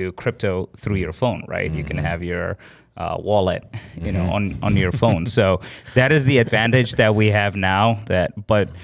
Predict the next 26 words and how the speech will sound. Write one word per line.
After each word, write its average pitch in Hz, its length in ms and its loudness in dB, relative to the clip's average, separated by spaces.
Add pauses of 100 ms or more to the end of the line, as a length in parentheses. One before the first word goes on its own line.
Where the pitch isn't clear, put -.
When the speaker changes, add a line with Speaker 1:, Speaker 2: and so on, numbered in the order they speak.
(240)
Speaker 1:
the 120 100 2
Speaker 2:
Yeah. 120 100 2
Speaker 1:
issue 104 560 2 (120)
is, 95 460 2
you 101 120 -2
know, 85 320 -2 (1040)
who's 113 240 0
willing 101 280 0
to 98 80 -6
get, 87 400 -2
you 95 120 -2
know, 87 280 -6 (480)
educated 90 600 -4 (160)
on 95 100 -4
Speaker 2:
Mm-hmm. - 20 -4
Speaker 1:
these - 360 -2 (120)
n-, 101 140 -6 (100)
new 95 300 -4
technologies. 110 840 -4
But - 220 -6
then, 123 280 2 (280)
you 113 100 -2
know, 101 160 2
talking 117 440 0
to, 98 440 0 (400)
uh, 92 320 2